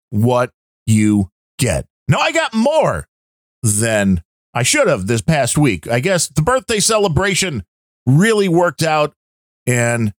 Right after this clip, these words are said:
resulted in a nice round of donations here for the Random Thoughts podcast. We do work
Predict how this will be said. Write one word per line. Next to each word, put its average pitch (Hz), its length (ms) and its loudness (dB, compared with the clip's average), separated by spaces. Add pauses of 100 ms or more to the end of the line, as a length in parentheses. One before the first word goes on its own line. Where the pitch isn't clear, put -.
(160)
resulted 143 600 0
in 131 460 -2
a 117 120 -2
nice 123 640 0 (320)
round 117 500 -2
of 110 160 -2
donations 113 540 0
here 117 100 -2
for 117 120 -2
the 107 80 0
Random 113 320 0
Thoughts 110 260 -2
podcast. 131 560 -4
We 139 160 2
do 175 240 -2
work 180 420 2